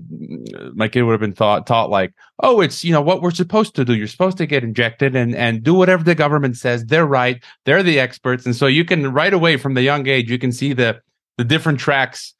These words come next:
uh, the, the, the kids are going to, <laughs> going to go. And, um, I'll include all of your links in the description as I usually do, but, uh, is there any particular, you know, new project you got, uh, working on, or, you know, where's the best place to find you?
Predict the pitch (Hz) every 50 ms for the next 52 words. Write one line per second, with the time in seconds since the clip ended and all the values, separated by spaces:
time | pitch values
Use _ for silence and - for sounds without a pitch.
0 | _ _ _ _ - 110 107 104 107 107 104 120 120 110 98 107 110 104 110 123
1 | 120 - - 107 120 - 113 123 120 120 - 147 131 120 123 117 113 117 117 117
2 | 113 117 131 127 - 120 - _ _ - 180 170 170 - - - 147 - 135 120
3 | 120 127 120 123 117 110 110 113 113 117 117 113 - 113 104 101 98 - _ _
4 | _ _ - - 113 104 104 110 113 - - 120 131 147 185 180 131 180 190 170
5 | 151 151 185 190 151 151 131 117 127 135 131 127 - - 120 127 120 113 104 110
6 | 107 104 104 - - 107 98 - - 143 127 - - 120 110 104 95 98 101 107
7 | 113 110 107 107 104 95 107 117 123 117 107 101 98 - _ _ _ _ _ -
8 | 95 92 95 101 117 110 123 123 127 135 131 123 127 120 113 - 123 123 123 127
9 | 117 110 107 - - - 110 101 90 92 104 117 120 - - 117 117 117 113 120
10 | - - - 110 101 107 101 101 98 - - - 90 85 85 90 107 110 110 113
11 | 110 104 101 101 101 104 107 - - 95 90 92 92 90 90 90 90 87 95 101
12 | 101 92 98 90 87 95 90 - - 95 90 - - 85 - 90 90 90 87 87
13 | 87